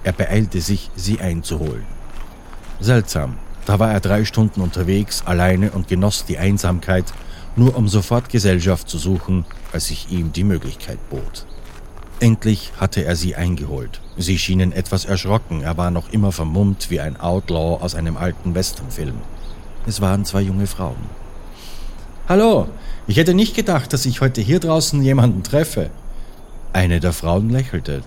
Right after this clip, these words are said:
die andere schien noch reserviert. „Wir haben uns auch erschrocken, als du so plötzlich aufgetaucht bist.“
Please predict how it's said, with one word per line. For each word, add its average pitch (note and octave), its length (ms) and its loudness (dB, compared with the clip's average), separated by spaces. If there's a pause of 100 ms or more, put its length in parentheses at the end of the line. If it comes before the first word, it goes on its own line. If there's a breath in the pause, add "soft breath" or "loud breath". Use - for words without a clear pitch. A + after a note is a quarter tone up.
die D#2+ 120 -2
andere D#2 360 0
schien E2 300 -2
noch F2 240 -2
reserviert. D#2 680 -4 (960 loud breath)
„Wir C#3 140 0
haben C#3+ 180 0
uns C3 180 0
auch D3 200 -6
erschrocken, F2 420 -2
als F2 160 -4
du F#2+ 80 -4
so F#2+ 160 0
plötzlich G#2+ 480 -2
aufgetaucht G#2+ 560 -4
bist.“ - 240 -8